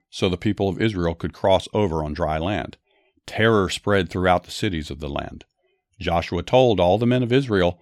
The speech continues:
they had to be circumcised. This hadn't been done for the entire forty years the people had been in the wilderness.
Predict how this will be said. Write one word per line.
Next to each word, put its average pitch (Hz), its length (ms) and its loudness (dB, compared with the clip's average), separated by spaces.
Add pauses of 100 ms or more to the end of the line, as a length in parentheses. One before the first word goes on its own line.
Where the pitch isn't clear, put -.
(120)
they 82 140 -2
had 87 220 4
to 87 60 -4
be 82 80 -4
circumcised. - 840 -6 (440)
This 92 160 -4
hadn't 117 260 4
been 104 200 2
done 104 280 2
for 87 160 -6
the 87 120 -4
entire 95 480 2
forty 90 380 -4
years 87 440 0
the 80 100 -12
people 87 300 -6
had 78 140 -6
been 82 200 -4
in 73 100 -6
the 73 80 -10
wilderness. - 640 -8